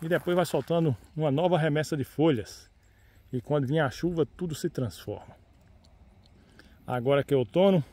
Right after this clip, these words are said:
mês de maio, tá desse jeito. Mais uma semana aí, você não vai ver mais nenhuma folha aqui. Ou se, ou se vê, é uma ou duas. Faz parte do nosso bioma.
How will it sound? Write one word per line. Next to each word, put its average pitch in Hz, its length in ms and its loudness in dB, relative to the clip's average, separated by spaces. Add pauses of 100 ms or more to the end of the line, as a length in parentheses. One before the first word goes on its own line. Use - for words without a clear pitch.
mês 120 180 -2
de 117 100 -2
maio, 165 420 2 (840)
tá 107 120 -8
desse 160 320 -2
jeito. 107 400 -4 (800)
Mais 247 800 2
uma 226 160 0
semana 175 500 4
aí, 180 280 6 (760)
você 127 300 -4
não 151 120 0
vai 139 120 0
ver 147 140 2
mais 143 160 2
nenhuma 165 260 2
folha 135 400 0
aqui. - 180 -10
Ou - 120 -10
se, - 260 -10 (160)
ou 208 140 -2
se - 220 -2
vê, 165 360 4 (800)
é 147 180 4
uma 180 180 2
ou 135 40 4
duas. 101 580 -8 (680)
Faz 151 240 -2
parte - 580 -4 (1300)
do 113 80 -8
nosso 139 640 -4 (360)
bioma. 123 460 -2